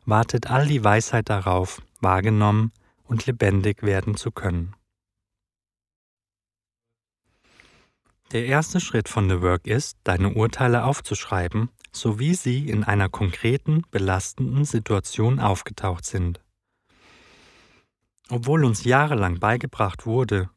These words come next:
nicht zu urteilen, müssen wir uns eingestehen, wir tun es ständig. Oft denken wir, wir wüssten, was für die Welt, für unsere Familie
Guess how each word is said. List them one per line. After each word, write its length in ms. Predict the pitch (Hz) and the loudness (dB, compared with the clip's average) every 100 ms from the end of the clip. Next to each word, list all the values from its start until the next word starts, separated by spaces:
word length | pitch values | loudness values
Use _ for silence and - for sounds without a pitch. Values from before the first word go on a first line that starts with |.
| - | 0
nicht 320 | 107 104 - | 2 2 0
zu 140 | - | -4
urteilen, 640 | 113 151 - 98 87 95 147 - _ _ _ - | 0 -2 0 0 2 2 0 -4 _ _ _ 0
müssen 280 | 113 - | 0 4
wir 80 | 127 | 4
uns 120 | 104 | 4
eingestehen, 720 | 110 113 131 135 - 101 101 113 _ _ _ | 2 2 2 0 0 2 2 -2 _ _ _
wir 180 | - 180 | -6 -4
tun 300 | - 110 104 | 0 2 2
es 160 | 113 - | 2 -2
ständig. 600 | - 87 85 87 - - _ _ _ _ _ _ _ _ _ - | -4 -2 -2 -4 -8 -16 _ _ _ _ _ _ _ _ _ -6
Oft 240 | 123 - | -6 -2
denken 400 | 123 139 127 117 | 0 0 0 0
wir, 280 | 107 107 107 - _ - | 2 2 0 -6 _ -4
wir 180 | 110 | 0
wüssten, 540 | 117 175 - - 95 87 _ _ | 2 0 -2 -4 -4 -4 _ _
was 200 | 113 107 | -4 -2
für 120 | - | -2
die 200 | 101 95 | -2 0
Welt, 320 | 98 101 117 123 | 4 4 2 -2
für 180 | - | -4
unsere 240 | 98 95 - | -2 -4 -6
Familie 720 | - 101 101 107 123 120 | -2 0 2 2 0 0